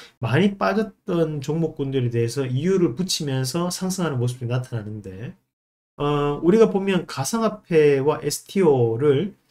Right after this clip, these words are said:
어, 일주일 전에 말씀드리고 난 다음에 그런 가상화폐, 비트코인 관련된 기업, 우리기술 투자가, 어, 또 한 주간 상한가를 갖고,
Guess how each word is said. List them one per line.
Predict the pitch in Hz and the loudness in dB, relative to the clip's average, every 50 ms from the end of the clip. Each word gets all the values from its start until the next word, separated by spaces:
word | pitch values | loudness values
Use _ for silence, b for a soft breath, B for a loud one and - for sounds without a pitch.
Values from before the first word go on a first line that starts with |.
| _ _ _ _ - 120 | _ _ _ _ -6 -4
어, | 117 110 110 - - - _ _ - | -4 -4 -6 -10 -14 -20 _ _ 0
일주일 | 202 214 208 226 202 | 0 2 4 4 4
전에 | 175 175 170 165 156 160 170 180 190 - _ _ _ _ _ _ _ - | 4 4 4 4 4 2 2 0 -4 -8 _ _ _ _ _ _ _ -2
말씀드리고 | 127 123 131 - 175 170 156 170 170 170 160 | 0 2 2 0 0 -2 0 2 2 2 2
난 | 139 127 123 127 131 | 0 0 0 0 0
다음에 | 139 139 135 135 131 127 | -2 -2 -4 -4 -6 -6
그런 | - 165 156 147 131 123 123 - _ - - - | -4 -2 0 0 0 -2 -4 -6 _ -16 -10 -8
가상화폐, | 131 - 180 170 160 139 - - - - 123 - - | -6 -4 -4 -4 -4 -4 -6 -8 -8 -6 -6 -4 -4
비트코인 | - 151 - - - - - 175 170 156 | -4 -6 -6 -8 -6 -2 0 0 0 2
관련된 | 156 156 156 151 143 135 131 127 127 | 2 0 0 0 -2 -2 -2 -2 -2
기업, | 123 123 123 120 | -2 -4 -4 0
우리기술 | 120 123 143 147 165 165 - 170 | 0 2 2 2 2 0 -2 -4
투자가, | - - 139 127 135 135 131 123 156 170 190 202 196 - _ _ _ _ _ _ _ | -6 -6 -6 -2 -2 -2 -2 0 -2 -2 -2 -2 -6 -12 _ _ _ _ _ _ _
어, | _ 104 98 92 90 - _ | _ -14 -12 -12 -12 -12 _
또 | - - 123 - | -8 -8 -8 -10
한 | - - 156 151 143 | -10 -10 -8 -8 -6
주간 | 156 151 151 143 131 | -6 -6 -6 -6 -6
상한가를 | - - 185 180 180 175 - 120 120 101 - | -4 0 0 0 0 -2 -4 -8 -8 -10 -12
갖고, | - - _ _ _ _ | -18 -20 _ _ _ _